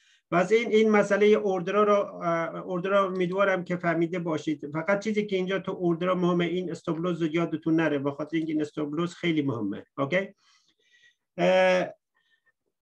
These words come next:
چیزی که در مورد اوردرها که می‌بینید، اگه مثلاً نگاه کنید بچه‌ها، اگه دوباره بر من برگردم اینجا،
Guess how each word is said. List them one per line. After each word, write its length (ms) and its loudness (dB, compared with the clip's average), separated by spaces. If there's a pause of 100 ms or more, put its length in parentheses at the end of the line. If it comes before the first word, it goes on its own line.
(120)
چیزی 360 0
که 420 6
در 260 0
مورد 380 2
اوردرها 500 2
که 160 -6
می‌بینید، 520 2
اگه 220 -2
مثلاً 300 -4
نگاه 340 -2
کنید 200 2
بچه‌ها، 320 -2
اگه 200 -4
دوباره 340 -4
بر 180 0
من 240 0
برگردم 500 0
اینجا، 560 0